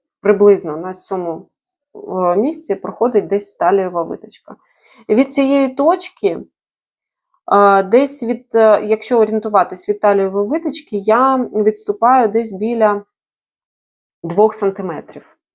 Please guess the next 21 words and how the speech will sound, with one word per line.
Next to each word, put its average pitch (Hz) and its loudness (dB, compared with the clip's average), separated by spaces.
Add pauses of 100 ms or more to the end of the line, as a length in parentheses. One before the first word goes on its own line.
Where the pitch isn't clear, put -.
(440)
Давайте 175 -2
ось 151 -10
так - -12
вам - -10
напишу. - -8
Від 180 -8
цієї 269 -2
точки - -12
до 254 -8
цієї 165 -10
точки, - -10
біля 254 0
двох 202 0
сантиметрів. 190 -10 (340)
Ви 254 4
можете 254 2
собі 220 0
ось - 0
цю 220 -4
пони-, 208 2
занизити 190 0